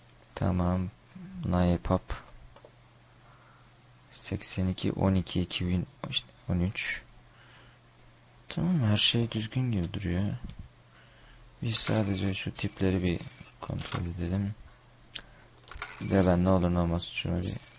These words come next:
kontrol edeyim. Ha, sen nereden geliyorsun? Koletça.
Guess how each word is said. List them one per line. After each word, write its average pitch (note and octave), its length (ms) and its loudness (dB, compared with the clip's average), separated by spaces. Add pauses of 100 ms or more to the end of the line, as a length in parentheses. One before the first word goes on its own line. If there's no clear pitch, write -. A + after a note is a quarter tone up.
(140)
kontrol F#2 320 -4
edeyim. F#2 340 -2 (1600)
Ha, G#2+ 180 0
sen G#2+ 240 4
nereden A2 340 4
geliyorsun? F#2+ 480 2 (680)
Koletça. G2+ 640 4